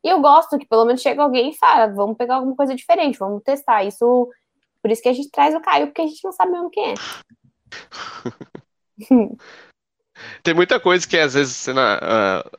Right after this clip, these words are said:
Speaker 2: é, avaliam pelo passado, né? Acho que a gente tem que tomar cuidado. Não só quando é jornalista, mas especialmente torcedor. Eu sei que é, é duro isso, mas você tem que pegar um momento, pelo menos nos últimos seis meses do jogador.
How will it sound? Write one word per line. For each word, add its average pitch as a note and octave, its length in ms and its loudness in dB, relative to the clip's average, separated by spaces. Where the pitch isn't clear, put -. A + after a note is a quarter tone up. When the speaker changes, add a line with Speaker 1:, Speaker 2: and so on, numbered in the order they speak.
Speaker 2:
é, G#2+ 360 0
avaliam B2+ 460 0
pelo D3+ 200 -2
passado, A#2 640 0
né? G2 280 -6
Acho G2+ 200 -6
que - 80 -4
a G#2+ 100 2
gente G2+ 180 -6
tem A2 120 -4
que A#2 60 -18
tomar B2 200 -2
cuidado. C#3+ 500 0
Não C#3 220 0
só F3 300 0
quando C#3 180 -2
é B2+ 60 0
jornalista, A2+ 600 0
mas G#2+ 120 -6
especialmente F#3+ 380 -4
torcedor. D#3+ 340 0
Eu B2+ 60 0
sei C3+ 120 -4
que E3+ 100 -2
é, A#2+ 280 0
é C3 120 0
duro C3 400 0
isso, D3+ 260 -2
mas A#2 220 -2
você - 360 -20
tem D3 80 -2
que - 60 -20
pegar D3+ 180 0
um D#3+ 40 0
momento, E3 440 2
pelo D3 160 2
menos E3+ 220 0
nos E3 140 -4
últimos D#3+ 720 0
seis D#3+ 260 0
meses C3+ 400 0
do G#2+ 140 -20
jogador. G2 380 -6